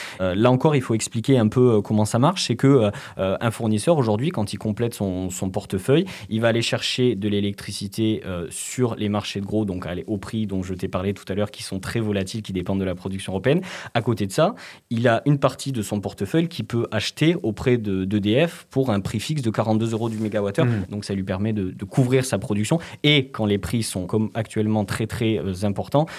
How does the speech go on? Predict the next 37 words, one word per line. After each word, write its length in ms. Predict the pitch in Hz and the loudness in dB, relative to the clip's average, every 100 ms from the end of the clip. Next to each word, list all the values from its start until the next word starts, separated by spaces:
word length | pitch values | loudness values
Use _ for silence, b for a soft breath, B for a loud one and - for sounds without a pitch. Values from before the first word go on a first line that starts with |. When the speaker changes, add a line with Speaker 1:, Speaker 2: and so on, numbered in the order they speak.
| B | B
Speaker 1:
euh, 80 | 92 | -4
ça 140 | - | -2
permet 240 | 92 95 123 | -2 2 2
aux 60 | |
fournisseurs 400 | 113 95 95 127 | 2 0 0 0
de 80 | 120 | 0
disposer 420 | 92 92 - 95 | -2 -6 -6 -4
d'une 200 | 117 95 | -2 -2
électricité 520 | 90 90 - - - - | -4 -6 -10 -8 -6 -6
qui 160 | - | -8
est 40 | 87 | -8
pas 200 | - 92 | -4 -4
chère, 320 | - 113 - | -2 -2 -4
qui 100 | 87 | -6
est 40 | |
bon 140 | 87 95 | -2 0
marché, 300 | 101 - 87 | 0 -4 -8
en 80 | |
fait. 280 | 85 - - | -10 -8 0
Speaker 2:
Et, 180 | 156 147 | 2 2
et 40 | 139 | 4
quand 140 | 147 | 8
l'électricité 880 | 139 131 127 123 - 143 120 104 107 | 8 6 2 -6 2 4 4 4 0
est, 40 | |
est 40 | 107 | 0
aussi 300 | 107 - 120 | 0 -2 0
chère 280 | 135 123 | 2 2
qu'en 240 | - 104 101 | 2 2 2
ce 100 | - | 2
moment, 180 | 135 190 | 2 2
est-ce 140 | 107 | 2
qu'ils 120 | 131 | 2
peuvent 200 | 123 123 - | 2 2 0
acheter 260 | 113 117 | -6 -6
toute 220 | - 170 | -4 0
leur 100 | 160 | 0
production 480 | - 127 117 156 190 | 0 -2 -2 -4 -4